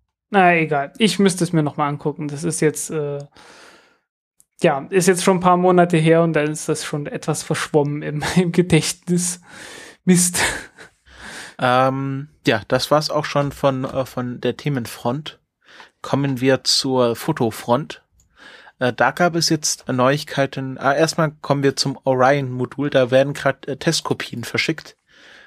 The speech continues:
Speaker 2: Äh, oder,
Speaker 1: Ja.
Speaker 2: äh, mehr oder weniger eine Testkopie. Kleinen Moment.
Speaker 1: Ja,
Speaker 2: Ähm,
Speaker 1: Und zwar, also das, das Orion-Raumschiff, äh, mit, das soll ja mit,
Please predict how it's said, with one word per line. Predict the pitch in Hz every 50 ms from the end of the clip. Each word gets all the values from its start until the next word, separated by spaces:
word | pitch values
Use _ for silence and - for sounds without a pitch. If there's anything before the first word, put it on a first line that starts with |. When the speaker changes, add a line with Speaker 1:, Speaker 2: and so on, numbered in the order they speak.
| _ _ _ -
Speaker 2:
Äh, | - 131 123
oder, | 123 127 127 123 127 123
Speaker 1:
Ja. | 190 190 175
Speaker 2:
äh, | 139 131 131
mehr | - 135 135
oder | 135 131 120
weniger | 123 127 123 -
eine | - 139 143 139
Testkopie. | - - - - - - 123 - - - 151
Kleinen | - - 123 117
Moment. | 117 123 147 180 - - - - - - - - - 807 - - - - - - _ _ _ _ - _ _ _ _ _ _ _ _ _ _ _ _ _ - - - _ _ _ _ _ _ _ -
Speaker 1:
Ja, | 165 139 131 131 220 233 214 165 147 143
Speaker 2:
Ähm, | 143 123 - - _ _ _ -
Speaker 1:
Und | 156 196 190
zwar, | 175 - 180 165 160
also | 156 165 175 170
das, | 165 170 160 - -
das | - 156 - -
Orion-Raumschiff, | 202 202 202 233 220 196 190 180 170 156 147 147 151 170 208 214 - - 214 240 233 - - _
äh, | - 214 175 170 165 165 165 160 160 160 156
mit, | 156 156 151 156 156 _ - 165
das | 156 160
soll | 175 175 175
ja | 170
mit, | 165 165 156 _ - -